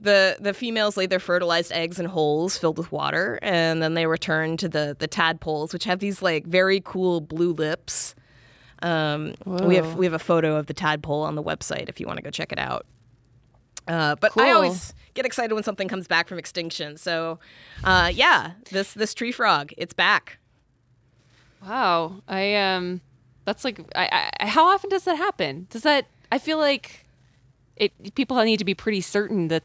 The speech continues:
Speaker 2: that, that an animal's extinct before they declare it extinct. But at the same time, you know, as small as our world is, it's also very difficult to keep track of these things, especially for a small animal like that.
Speaker 1: Um, usually when we find something that,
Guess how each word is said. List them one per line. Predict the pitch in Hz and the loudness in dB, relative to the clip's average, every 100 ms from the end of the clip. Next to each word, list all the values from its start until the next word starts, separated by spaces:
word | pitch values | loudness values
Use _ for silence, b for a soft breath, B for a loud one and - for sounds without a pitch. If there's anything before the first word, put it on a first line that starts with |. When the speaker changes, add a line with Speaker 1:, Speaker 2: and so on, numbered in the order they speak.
| _ | _
Speaker 2:
that, | 165 147 _ | -2 -2 _
that | 165 | -4
an | 160 151 | -2 -2
animal's | 165 185 175 - | 0 0 -2 -4
extinct | - - 208 | -6 0 0
before | 196 175 165 | 0 -2 0
they | 151 | 0
declare | 156 185 160 | -2 -2 -2
it | |
extinct. | 151 - 233 196 | -2 -4 -4 -2
But | 156 | -2
at | 147 | -2
the | |
same | 165 185 | 0 0
time, | 175 180 175 160 143 | 2 2 4 4 2
you | 160 165 | 2 4
know, | 151 135 | 4 2
as | - 165 | 0 -2
small | - 170 185 | 2 4 4
as | 185 | 4
our | 165 | 4
world | 151 147 147 | 4 4 4
is, | 143 165 | 2 0
it's | 156 - | -2 -4
also | 165 175 156 | 0 2 2
very | 143 147 | 0 -2
difficult | 156 - 160 156 | -4 -6 -6 -6
to | - | -6
keep | - 170 | -8 -6
track | - 165 156 | -4 -4 -4
of | 139 | -4
these | 127 | -6
things, | - 135 147 - | -4 -6 -6 -8
especially | - 160 165 | -4 -2 -2
for | - 151 | -2 -2
a | |
small | 151 - 147 | -2 -4 -4
animal | 143 143 147 | -4 -4 -4
like | 143 139 | -4 -6
that. | 143 139 127 - B B B B | -4 -4 -4 -8 B B B B
Speaker 1:
Um, | 285 339 302 285 - | -4 0 2 2 -2
usually | 285 427 466 523 508 - - _ - | 0 2 2 0 -2 -4 -10 _ 0
when | 220 220 247 | 4 4 4
we | 240 226 | 2 0
find | 202 185 190 | 0 2 2
something | 196 208 202 | 0 -2 -2
that, | 170 | -2